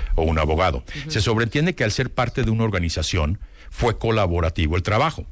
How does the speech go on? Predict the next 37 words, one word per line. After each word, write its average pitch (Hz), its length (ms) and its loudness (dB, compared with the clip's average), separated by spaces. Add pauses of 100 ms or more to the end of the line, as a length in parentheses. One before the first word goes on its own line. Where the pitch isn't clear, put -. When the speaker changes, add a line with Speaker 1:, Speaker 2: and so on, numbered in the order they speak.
(140)
Speaker 1:
Obvio, 139 440 0 (400)
pero 120 140 2
no 156 100 4
tienes 170 220 -2
que 165 80 -2
si-, 139 220 -2
especificar 110 800 0
que 104 100 -2
fuiste 110 480 -2
supervisor 92 960 0
de 107 260 2
la 117 120 2
implementación. 78 800 -2 (280)
Pon 139 180 2
implementación, 147 800 2 (300)
aunque 104 240 0
no 120 120 2
fuiste 143 360 -2
tú, 127 280 0 (280)
y 95 80 0
fueron 107 280 4
varios, 113 460 2 (280)
sí - 260 -2
formaste 104 480 2
parte - 500 -2 (260)
Speaker 2:
Claro, 156 420 -4
Speaker 1:
de 85 260 2
Speaker 2:
claro, 78 180 2
Speaker 1:
ello. - 80 -6
Speaker 2:
claro, 160 240 -2
claro. 123 220 -8 (180)
Speaker 1:
Me 123 100 0
pregunta 160 360 0
mucho 170 240 0
la 135 80 4
gente 131 460 0
que 98 260 -2